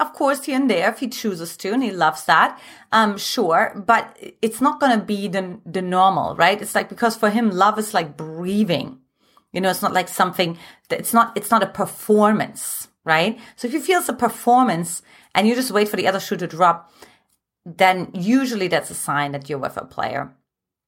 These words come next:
And of course, if you wanna learn more about, like, how can you get out of that misalignment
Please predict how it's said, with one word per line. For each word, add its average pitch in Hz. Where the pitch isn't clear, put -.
And 208
of -
course, 214
if -
you 247
wanna 247
learn 196
more 214
about, 175
like, 170
how 196
can 185
you 208
get 190
out 175
of 170
that 156
misalignment 202